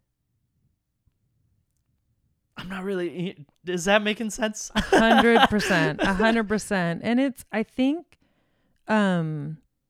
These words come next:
Speaker 2: I, I don't know if community is the right word, but
Speaker 1: Mm-hmm.
Speaker 2: there is a community in it, in the sense of, like, being known and knowing each other in pain.
Speaker 1: Mm-hmm.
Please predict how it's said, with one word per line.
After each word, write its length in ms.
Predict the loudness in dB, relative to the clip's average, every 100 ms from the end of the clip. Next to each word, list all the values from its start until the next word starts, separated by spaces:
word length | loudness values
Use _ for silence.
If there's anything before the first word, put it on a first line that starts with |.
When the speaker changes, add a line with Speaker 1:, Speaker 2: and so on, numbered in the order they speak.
| _ _ _ _ _ _ _ _ _ _ _ -20
Speaker 2:
I, 400 | -14 -12 -10 -12
I 40 |
don't 140 | -14 -10
know 100 | -10
if 120 | -10
community 720 | -8 -6 -4 -4 -4 -6 -6
is 160 | -10 -8
the 140 | -6
right 320 | -4 -4 -4 -4
word, 360 | -4 -2 -4 -4
but 120 | -4
Speaker 1:
Mm-hmm. 160 | -2 -2
Speaker 2:
there 200 | -2 -2
is 260 | -6 -4 -4
a 60 | -8
community 760 | -6 -4 -2 -4 -4 -4 -6
in 220 | -6 -4 -4
it, 160 | -4 -4
in 220 | -4 -4
the 100 | -6
sense 360 | -6 -6 -4
of, 160 | -6 -4
like, 440 | -4 -4 -4 -8 _ _ _ _ _ _ _ _ -10
being 400 | -4 -2 -2 -2
known 540 | -2 -2 -2 -4 -4 -6 -6
and 260 | -6 -4
knowing 500 | -6 -6 -6 -6 -8 -8
each 240 | -10 -10
other 440 | -10 -6 -4 -4 -6 _ _ _ _ _
in 520 | -4 -2 0 -2 -4 -8 _ _ _
pain. 560 | -10 -4 -2 -2 -2 -4 -8
Speaker 1:
Mm-hmm. 380 | -10 -10 -12